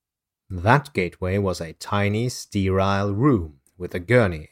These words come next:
in it. Velma got up on that gurney then lay flat down on it. Needles connected to I V leads were inserted into her arms.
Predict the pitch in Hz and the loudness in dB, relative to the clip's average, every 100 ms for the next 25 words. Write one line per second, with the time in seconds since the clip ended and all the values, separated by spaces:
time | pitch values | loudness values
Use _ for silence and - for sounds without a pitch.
0 | - 82 - - _ _ _ _ _ _ | -14 -14 -16 -20 _ _ _ _ _ _
1 | _ _ _ _ _ _ _ - 101 147 | _ _ _ _ _ _ _ -4 4 6
2 | 165 143 127 127 147 - 90 85 82 87 | 6 6 8 8 6 2 -6 -6 -8 -6
3 | 85 82 85 117 139 107 _ _ _ - | -6 -4 -4 -4 -4 -6 _ _ _ -12
4 | 90 92 87 85 85 - 90 82 - 90 | -4 -2 -2 -2 -6 -4 -4 -4 0 0
5 | 85 82 101 101 78 - - _ _ _ | 0 -2 -2 -2 -6 -16 -20 _ _ _
6 | _ _ _ _ _ _ _ - 113 156 | _ _ _ _ _ _ _ -2 2 4
7 | 110 87 85 - 95 95 - 90 90 90 | 4 0 -4 -6 -4 -4 -4 -8 -6 -6
8 | 95 98 92 101 110 123 113 104 117 131 | -2 -2 0 0 2 2 -2 -2 0 2
9 | 151 127 - _ _ _ _ _ _ 180 | 0 -4 -12 _ _ _ _ _ _ 4
10 | 196 165 - 113 104 110 92 82 85 101 | 4 4 4 2 4 0 -2 -4 -4 -4
11 | - 113 104 80 76 - | -2 0 0 0 -8 -14